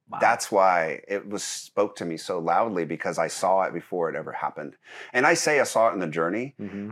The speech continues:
Speaker 2: and I don't know if I saw it in the journey or if I actually integrated it after the journey. Either
Speaker 1: Mm-hmm.
Speaker 2: way, it became, I had this vision of a retreat, of a holistic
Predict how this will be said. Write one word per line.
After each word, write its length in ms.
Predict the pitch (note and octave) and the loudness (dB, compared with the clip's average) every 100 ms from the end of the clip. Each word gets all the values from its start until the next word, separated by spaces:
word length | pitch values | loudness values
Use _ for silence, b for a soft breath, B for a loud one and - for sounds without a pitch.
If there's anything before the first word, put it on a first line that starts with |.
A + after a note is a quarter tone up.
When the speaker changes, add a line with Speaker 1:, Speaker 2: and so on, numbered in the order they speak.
| A2 | -6
Speaker 2:
and 160 | G#2 G#2 | -4 2
I 180 | A2 A2 | 4 4
don't 340 | A#2+ G#2 G#2+ | 4 4 2
know 260 | A2+ A#2+ A#2+ | 4 4 4
if 100 | A2+ | 2
I 100 | G#2+ | 2
saw 300 | - A#2 A#2 | 2 4 4
it 60 | |
in 80 | A#2 | 2
the 80 | A2+ | 0
journey 380 | A2+ A2+ A2+ A2 | 0 0 2 0
or 320 | G2 G2 G2 | 2 4 4
if 100 | F#2 | 2
I 100 | F#2 | 2
actually 320 | F#2 - F#2+ | 2 0 -6
integrated 560 | F#2+ - F2 E2+ D#2+ D2+ | -6 -4 0 0 0 -2
it 180 | C#2+ - | -6 -4
after 400 | - A2+ - F2 D#2+ | 0 0 0 -4 -2
the 80 | |
journey. 320 | D2+ D#2+ D#2 D2+ | -2 -2 -2 -4
Either 280 | A2 A#2+ G2+ | -2 0 0
Speaker 1:
Mm-hmm. 80 | E2 | 0
Speaker 2:
way, 420 | F2+ F2+ D2+ C#2+ | 2 2 -2 -4
it 220 | F2+ - _ _ | -6 -6 _ _
became, 500 | G2 - G#2 G2 F2 | -14 -8 -4 -4 -4
I 160 | - F2+ | -2 -2
had 260 | F#2+ F#2 F2 | 0 -2 -2
this 180 | E2 | -6
vision 500 | D#2 D#2 F#2+ F#2+ E2 | -6 -6 -4 -4 -6
of 120 | D2+ D#2 | -6 -8
a 60 | |
retreat, 600 | D2+ D#2+ - - F#2 F2 - | -6 -6 -6 -4 -4 -4 -6
of 140 | E2 | -10
a 60 | D2 | -12
holistic 1160 | - - F#2 F2 F#2+ F2+ E2+ - - D#2+ D2+ | -12 -6 -4 -4 -6 -4 -4 -6 -4 -4 -4